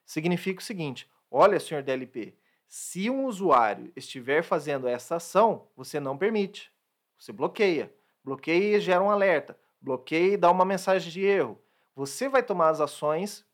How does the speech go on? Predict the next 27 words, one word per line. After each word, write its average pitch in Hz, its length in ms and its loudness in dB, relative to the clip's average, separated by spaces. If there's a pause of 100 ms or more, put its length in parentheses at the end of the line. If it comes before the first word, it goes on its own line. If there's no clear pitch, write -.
(120)
configurar 147 560 4
as 196 100 0
ações 143 360 -10
que 160 100 -8
ele 143 100 -6
deve 117 220 -4
tomar 156 440 2 (400)
quando 240 460 6
ele 226 120 4
identificar 185 640 0
um 180 100 0
certo 156 420 -4 (140)
padrão 151 720 4 (380)
de 151 500 0 (200)
dados 165 840 4
ou 131 360 0
um 131 100 -12
padrão 147 580 2 (220)
de 131 320 -14
ação - 540 0
do 180 100 0
usuário, 127 480 0 (400)
certo? 131 320 -6
Um 127 60 -12
comportamento 156 720 0
do 147 100 -8
usuário. 120 380 -4